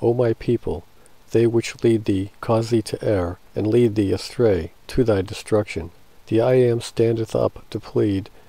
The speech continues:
and standeth to judge the people. And the I Am enter into judgment of the elders of his people,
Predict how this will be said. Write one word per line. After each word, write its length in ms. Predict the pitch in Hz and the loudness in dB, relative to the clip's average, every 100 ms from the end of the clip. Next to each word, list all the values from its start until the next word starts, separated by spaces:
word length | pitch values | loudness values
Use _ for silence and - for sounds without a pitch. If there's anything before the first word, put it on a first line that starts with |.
| - | -8
and 120 | 98 | -8
standeth 500 | - - 107 107 - | -4 0 0 0 -6
to 120 | - 101 | -8 -4
judge 440 | 110 107 92 - | 2 2 2 -4
the 60 | 92 | -10
people. 440 | - 107 - - - - | -2 -2 -2 -14 -14 -8
And 100 | - | -4
the 140 | 101 98 | 0 0
I 140 | 101 | 2
Am 380 | 113 117 98 98 - | 2 2 -2 -6 -4
enter 300 | 113 - 117 | -2 2 0
into 280 | 113 110 | 0 -2
judgment 560 | 107 117 101 95 87 90 - - - | -2 2 2 0 -6 -8 -12 -20 -4
of 180 | - 123 | -2 0
the 160 | 127 127 | -2 2
elders 440 | 117 107 101 - | 2 2 0 -4
of 200 | - 104 | -8 -6
his 140 | 101 | -6
people, 440 | - 120 110 - | -4 -2 0 -2